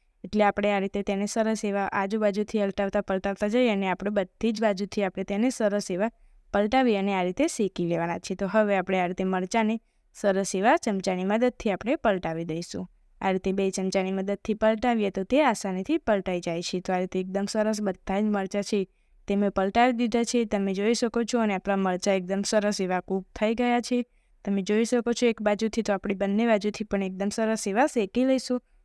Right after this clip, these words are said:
અને આપણે બીજી વખત પણ આપણે તેમાં થોડું થોડું મીઠું એડ કરી દઈશું, જેથી કરીને આપણા શિમલા મરચાંનો થોડો થોડો ફીકો સ્વાદ છે તે જતો રહે. અને હવે આપણે આને ઢાંકી અને એક મિનિટ માટે આપણે તેને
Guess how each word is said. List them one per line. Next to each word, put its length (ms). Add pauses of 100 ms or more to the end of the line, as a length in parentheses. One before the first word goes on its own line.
(120)
અને 160
આપણે 200
બીજી 300
વખત 320
પણ 140
આપણે 220
તેમાં 300
થોડું 280
થોડું 380
મીઠું 480
એડ 240
કરી 240
દઈશું, 360 (360)
જેથી 260
કરીને 380
આપણા 200
શિમલા 380
મરચાંનો 400
થોડો 280
થોડો 220
ફીકો 380
સ્વાદ 240
છે 200
તે 200
જતો 340
રહે. 160 (380)
અને 180
હવે 280
આપણે 240
આને 200
ઢાંકી 440
અને 240
એક 220
મિનિટ 300
માટે 300
આપણે 300
તેને 280